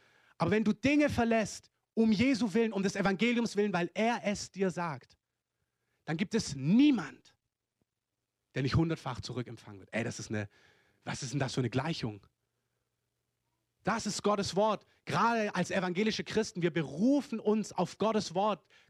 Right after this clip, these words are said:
Gottes Wort allein, hey, dann soll dieses Wort uns predigen, äh, prägen. Dieses Wort, ja, predigen und prägen. Dieses Wort macht es fest. Keiner, der gibt um Jesu willen, keiner, der eine Oma im Krankenhaus besucht,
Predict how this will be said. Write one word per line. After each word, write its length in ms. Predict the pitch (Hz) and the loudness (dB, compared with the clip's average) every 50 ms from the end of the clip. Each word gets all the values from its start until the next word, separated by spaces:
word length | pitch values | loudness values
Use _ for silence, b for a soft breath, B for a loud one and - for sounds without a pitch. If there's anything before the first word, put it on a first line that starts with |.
| b - | b 0
Gottes 340 | 214 233 240 240 - - | 0 2 2 0 -2 0
Wort 220 | 175 208 226 220 180 | 0 0 0 0 -2
allein, 200 | 196 196 208 190 | -4 -4 -2 -2
hey, 160 | 160 - 208 | 0 0 2
dann 140 | 196 196 185 | 2 2 2
soll 140 | 190 185 - | 2 0 0
dieses 420 | - 208 220 185 226 - - 170 | 0 -4 -2 -2 -2 -2 -2 -2
Wort 220 | 180 185 196 - | 0 0 0 -2
uns 240 | - 170 175 - - | -4 -10 -6 -4 0
predigen, 480 | - - 185 180 175 165 131 113 104 b b b | 0 2 2 2 -2 -2 -6 -8 -18 b b b
äh, 240 | - 139 127 120 104 _ _ | -6 -4 -4 -4 -4 _ _
prägen. 420 | - - - 160 175 170 127 104 104 b b b b b b b | -8 -2 -2 -2 -2 -2 -8 -10 -20 b b b b b b b
Dieses 360 | 214 233 208 233 214 - - - | 0 2 2 0 -2 -4 -10 -12
Wort, 380 | 127 123 170 185 196 185 b b b b b - | -2 0 2 2 2 -2 b b b b b -6
ja, 160 | - 180 165 | -2 -2 -2
predigen 400 | 135 - - 180 185 196 196 185 | -2 -2 2 2 2 2 0 -2
und 180 | - 170 175 - | 0 -2 -2 -2
prägen. 420 | - - 151 143 143 117 104 98 _ _ _ _ _ _ _ _ _ _ _ _ _ _ - | -4 -8 -6 -6 -6 -8 -10 -16 _ _ _ _ _ _ _ _ _ _ _ _ _ _ 0
Dieses 300 | 233 262 247 254 - - | 0 2 2 2 2 2
Wort 180 | 240 240 226 - | 2 2 4 2
macht 260 | 220 233 240 - - | 0 0 0 -2 -4
es 120 | 247 - | -4 -4
fest. 240 | - 240 - - - | -2 -4 -6 -6 -8
Keiner, 540 | - - 269 285 320 320 294 269 269 277 b b b b b b - | -6 -4 -2 0 0 2 2 2 2 0 b b b b b b -4
der 140 | 214 214 214 | -2 -2 -2
gibt 380 | - - 294 302 294 _ - | -2 0 0 0 0 _ -4
um 180 | - 247 269 254 | 0 0 2 2
Jesu 260 | 233 254 233 226 208 | 2 0 0 -2 -2
willen, 160 | 226 226 220 | -2 -2 -2
keiner, 380 | - - 254 262 302 302 285 262 | 0 0 0 2 2 0 0 0
der 120 | 233 233 | 0 0
eine 140 | 226 226 214 | -2 -2 0
Oma 300 | - 254 285 277 262 254 | 2 2 2 2 2 0
im 120 | 254 247 - | -2 -4 -6
Krankenhaus 520 | - - 247 247 220 208 190 196 175 - | -4 -4 -4 -4 -4 -6 -6 -6 -6 -6
besucht, 240 | - 165 151 139 - | -10 -12 -12 -12 -12